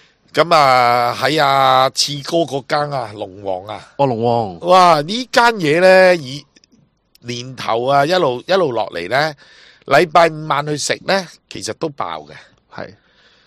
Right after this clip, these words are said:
Speaker 1: 今日大鑊咯。咁啊，
Speaker 2: 係。
Speaker 1: 去到七點零，得嗰兩三，三四台客。
Speaker 2: 係。
Speaker 1: 跟住去到挨近八點，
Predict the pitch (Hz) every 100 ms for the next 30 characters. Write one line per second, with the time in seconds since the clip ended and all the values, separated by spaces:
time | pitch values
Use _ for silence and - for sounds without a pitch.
0 | _ _ _ _ - 170 131 - - 90
1 | 85 69 85 76 - _ _ _ _ _
2 | _ - 143 151 170 - 127 120 120 -
3 | 160 - 123 120 110 127 - 117 113 98
4 | 117 120 110 - - 139 127 101 71 73
5 | 80 92 - _ 104 104 82 78 _ _
6 | - 175 139 120 143 131 131 131 123 _
7 | 143 156 127 107 131 123 - 117 123 139